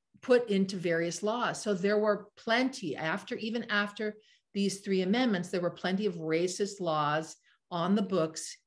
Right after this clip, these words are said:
in the United States that, uh, we still struggle with today. Um, and then how did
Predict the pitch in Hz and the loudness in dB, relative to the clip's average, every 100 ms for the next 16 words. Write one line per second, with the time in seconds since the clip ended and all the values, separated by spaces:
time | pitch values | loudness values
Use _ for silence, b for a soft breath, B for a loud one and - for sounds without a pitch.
0 | - 175 180 196 190 175 180 180 - 247 | -6 -2 0 2 0 0 -2 -4 -4 0
1 | 233 165 151 - _ b b - 175 156 | 4 4 0 -10 _ b b -2 0 0
2 | 147 - 170 156 160 180 - 160 156 143 | -4 -8 -4 -2 -2 -6 -4 -6 -4 -6
3 | 135 131 120 - 123 92 98 127 _ _ | -6 -8 -10 -10 -12 -12 -14 -16 _ _
4 | - B B B B 170 170 202 202 202 | -20 B B B B -6 -4 0 2 2
5 | 202 262 311 330 330 262 | 2 2 4 4 2 0